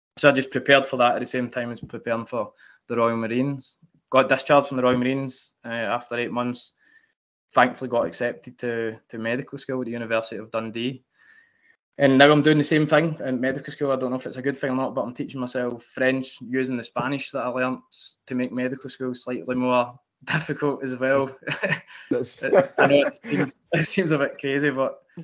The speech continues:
Speaker 1: yeah, I'm
Speaker 2: It's
Speaker 1: writing on
Speaker 2: amazing.
Speaker 1: my, yeah, my left-hand side of the page was in Spanish now, and the right-hand side in French. Uh, well, half the time in French just now, with the hope by the time I graduate, I'll be fluent in French as well.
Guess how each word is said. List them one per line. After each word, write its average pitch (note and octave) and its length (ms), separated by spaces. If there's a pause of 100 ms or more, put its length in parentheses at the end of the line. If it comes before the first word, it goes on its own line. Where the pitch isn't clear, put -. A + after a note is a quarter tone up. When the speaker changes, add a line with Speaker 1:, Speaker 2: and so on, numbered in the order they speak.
(220)
Speaker 1:
yeah, B2 160
I'm B2+ 80
Speaker 2:
It's B2+ 80
Speaker 1:
writing C#3 180
on C3 40
Speaker 2:
amazing. B2 120
Speaker 1:
my, A#2 120 (440)
yeah, C3 220
my C3 120
left-hand C#3 420
side C#3 220
of C3+ 80
the C3 60
page C3 300
was A#2+ 160 (100)
in A#2+ 80
Spanish B2+ 480
now, C3 100
and B2 140
the A2+ 60
right-hand B2 360
side B2 320 (420)
in A#2 180
French. B2 600
Uh, B2 100 (100)
well, G#2+ 180
half B2 220
the C#3+ 80
time C3 220
in B2+ 100
French B2 340
just B2+ 140
now, B2 100
with B2 140
the A2 120
hope - 180
by A#2 60
the A2+ 60
time B2 200
I A2+ 60
graduate, A#2 380
I'll A#2 100
be A#2 280 (400)
fluent A#2 300
in G#2 60
French A#2+ 380
as A#2+ 100
well. B2+ 360